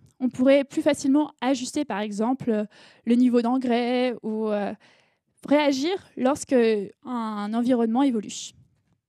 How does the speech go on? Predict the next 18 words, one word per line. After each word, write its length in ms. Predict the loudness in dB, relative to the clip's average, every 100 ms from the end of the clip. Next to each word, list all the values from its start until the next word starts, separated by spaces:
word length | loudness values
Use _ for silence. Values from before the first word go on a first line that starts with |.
| _ _ _
Donc, 320 | -6 -6 0
euh, 200 | 0 2
aussi 180 | 0 0
des 120 | -4
cas 140 | -2 0
d'utilisation 840 | -2 -4 -4 -2 -4 -4 -4 -4 -8 _
pour 100 | 0
l'agriculture. 600 | 0 -4 -8 -4 -6 -8 -20 _
Peut-être 320 | 0 0 0
que 80 | 0
les 100 | 2
champignons 460 | 2 0 0 0 0
pourront 240 | -2 0
nous 160 | 2 0
aider 220 | 0 -2
à 120 | 0
nourrir 320 | 4 4 4
l'humanité. 440 | 0 -2 -6 -10